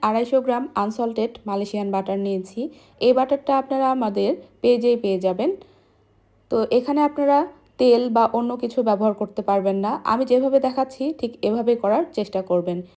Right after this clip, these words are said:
বাটারটা ব্যবহারের আধা ঘন্টা আগে ডিপ ফ্রিজ থেকে আমি বের করে রেখেছিলাম।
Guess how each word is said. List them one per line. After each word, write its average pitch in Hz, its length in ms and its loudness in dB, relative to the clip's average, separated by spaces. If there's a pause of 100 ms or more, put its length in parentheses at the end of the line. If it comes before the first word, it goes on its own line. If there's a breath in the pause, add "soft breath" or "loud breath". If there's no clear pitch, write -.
(680 soft breath)
বাটারটা 254 360 0 (100)
ব্যবহারের 262 440 2 (140)
আধা 233 160 2
ঘন্টা 254 280 -2 (100)
আগে 220 160 -2 (120)
ডিপ 220 140 -4
ফ্রিজ 220 260 -2
থেকে 226 140 -4 (100)
আমি 208 180 -2
বের 190 160 0
করে 196 220 -2
রেখেছিলাম। 196 500 -6